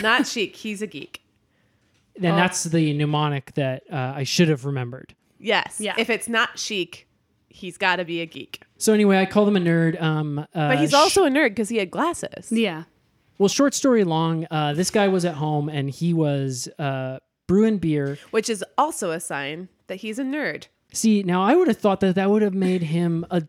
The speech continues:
Speaker 2: a dad tinkerer.
Speaker 1: We, do we know he's a dad?
Speaker 2: No, but brew-, but home brewing beer, I would have thought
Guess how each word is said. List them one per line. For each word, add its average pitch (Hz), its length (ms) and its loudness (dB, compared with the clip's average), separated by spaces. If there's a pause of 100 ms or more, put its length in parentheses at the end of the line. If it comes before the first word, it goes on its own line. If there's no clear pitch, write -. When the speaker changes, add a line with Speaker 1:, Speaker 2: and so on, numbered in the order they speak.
(160)
Speaker 2:
a 175 100 0
dad 170 680 0
tinkerer. 160 560 -2 (1300)
Speaker 1:
We, 269 240 -4
do 285 180 -2
we 311 100 0
know 254 200 0
he's 320 220 0
a 302 60 -4
dad? 233 420 -6 (720)
Speaker 2:
No, 220 260 4
but 214 200 2
brew-, 220 240 4
but 190 280 -2
home 208 260 2
brewing 196 340 2
beer, 185 500 2
I 165 100 0
would 190 160 4
have 170 100 -2
thought 185 460 0